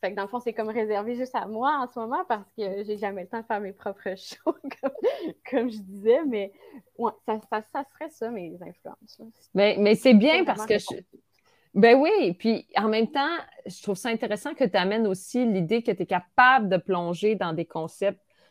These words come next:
Speaker 2: de, de d'autres, tu sais, quelqu'un
Speaker 1: Ouais.
Speaker 2: dit, « C'est ça qu'on fabrique », puis tu vas aller chercher,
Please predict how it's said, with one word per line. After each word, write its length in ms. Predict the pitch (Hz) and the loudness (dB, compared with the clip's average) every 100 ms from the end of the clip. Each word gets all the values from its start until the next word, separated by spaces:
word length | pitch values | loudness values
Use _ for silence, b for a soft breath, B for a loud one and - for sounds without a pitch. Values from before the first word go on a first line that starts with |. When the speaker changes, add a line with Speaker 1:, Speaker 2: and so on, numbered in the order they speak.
| _ | _
Speaker 2:
de, 200 | 156 - - - _ | -6 -4 -6 -12 _
de 200 | 160 175 160 | -4 0 4
d'autres, 560 | 190 208 247 180 - - | 8 8 8 2 -4 -8
tu 60 | |
sais, 140 | - 214 | -2 0
quelqu'un 360 | 214 175 214 | 0 -2 -2
Speaker 1:
Ouais. 40 | 196 | -4
Speaker 2:
dit, « 60 | - | -4
C'est 140 | 190 | -4
ça 220 | 185 240 | 0 -2
qu'on 180 | 240 196 | 0 0
fabrique », 640 | 185 180 160 214 220 247 _ | 0 0 0 2 2 2 _
puis 180 | 190 170 | -6 -6
tu 140 | - | -4
vas 120 | 170 | 2
aller 220 | 170 170 185 | 2 2 -4
chercher, 580 | - 175 - 185 196 | -6 -12 -4 -4 -4